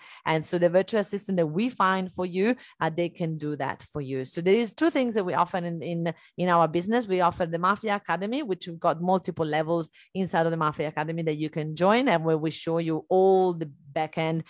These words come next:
everything that you need to do, and we teach you how to get yourself out there on social media.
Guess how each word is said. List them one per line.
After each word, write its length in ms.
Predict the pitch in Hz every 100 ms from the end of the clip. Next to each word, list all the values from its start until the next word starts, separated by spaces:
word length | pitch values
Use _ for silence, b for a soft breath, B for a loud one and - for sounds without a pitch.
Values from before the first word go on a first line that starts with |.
| B B
everything 280 | 180 180 170
that 60 | 165
you 60 |
need 120 | 151 147
to 60 | 160
do, 120 | 160 B B
and 180 | 160 156
we 60 | 165
teach 320 | - 208 196
you 40 |
how 160 | 156 156
to 60 | 156
get 180 | 151 151
yourself 340 | 151 - 151
out 140 | 147 147
there 100 | 147
on 60 |
social 320 | 139 147 -
media. 320 | 160 240 277